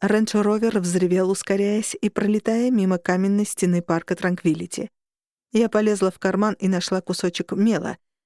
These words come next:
Вероятно, нам понадобится круг. Впереди пятеро детей ждали на тротуаре. Все они ученики начальной школы и держались за руки.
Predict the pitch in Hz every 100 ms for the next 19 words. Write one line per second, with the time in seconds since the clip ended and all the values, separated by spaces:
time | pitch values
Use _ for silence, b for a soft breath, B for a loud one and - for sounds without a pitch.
0 | _ 220 254 233 220 190 - 220 220 190
1 | 185 208 196 190 202 - 220 - 180 -
2 | _ _ _ _ _ _ _ _ _ _
3 | _ _ _ - - 262 262 226 302 -
4 | 277 269 262 262 233 254 - 160 151 160
5 | 170 - 190 180 - 175 180 175 165 -
6 | 175 170 _ - - - 202 220 247 247
7 | 226 185 190 185 175 190 175 165 170 160
8 | 156 - - 196 208 247 _ _ _ _
9 | _ 220 202 208 190 202 202 208 - 190
10 | 175 165 147 185 - -